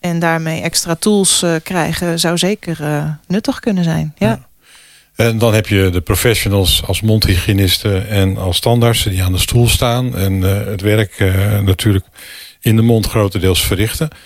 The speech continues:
Speaker 2: Maar al die assistenten in een praktijk,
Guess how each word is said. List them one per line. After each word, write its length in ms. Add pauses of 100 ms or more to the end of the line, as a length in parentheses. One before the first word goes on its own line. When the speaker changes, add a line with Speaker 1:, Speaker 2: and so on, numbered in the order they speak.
(320)
Speaker 2:
Maar 140
al 140
die 120
assistenten 600
in 80
een 100
praktijk, 640